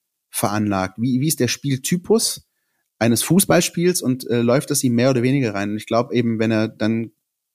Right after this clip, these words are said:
gegen solche Mannschaften wie die Bayern dann agiert, ähm, ist es für ihn wahrscheinlich wie ein Schlaraffenland. Beim Heimspiel gegen den VfL Wolfsburg war das echt, echt zäh. Und ich glaub, das weiß er auch selbst, dass das auch noch sein Ding ist, wo er,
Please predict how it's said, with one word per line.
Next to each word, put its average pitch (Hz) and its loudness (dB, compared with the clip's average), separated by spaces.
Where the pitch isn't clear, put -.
gegen 117 0
solche 120 2
Mannschaften 123 0
wie 110 0
die 107 0
Bayern 131 2
dann 131 -2
agiert, 131 -2
ähm, 113 -2
ist - -2
es 117 -6
für - -4
ihn 120 4
wahrscheinlich 113 0
wie 117 2
ein 107 -2
Schlaraffenland. 151 0
Beim 120 6
Heimspiel 127 4
gegen 120 4
den 120 2
VfL 120 2
Wolfsburg 135 2
war 123 4
das 120 0
echt, 127 0
echt 123 -2
zäh. 127 2
Und 101 0
ich 101 -6
glaub, 107 -2
das 113 -4
weiß 107 2
er 120 2
auch 107 -2
selbst, - -2
dass 104 -6
das 139 -2
auch 147 0
noch 127 0
sein 117 -2
Ding 127 2
ist, 117 0
wo 113 4
er, 113 2